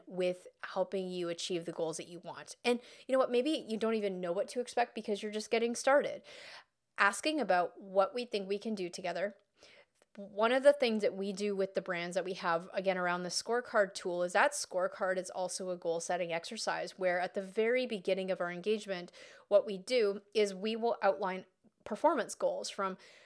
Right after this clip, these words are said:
the profit, the margins, from the acquisition cost, and, um, overall, like, order volume. So we wanna get on the same page with, like, what does success look like at the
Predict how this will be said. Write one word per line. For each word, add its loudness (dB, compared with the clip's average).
the 0
profit, 6
the 4
margins, 4
from 4
the 6
acquisition 2
cost, 0
and, -4
um, 4
overall, 6
like, 0
order 4
volume. 0
So -4
we -4
wanna 2
get 6
on 6
the -2
same -2
page -2
with, -4
like, -2
what 2
does 4
success -2
look -2
like 0
at -6
the -16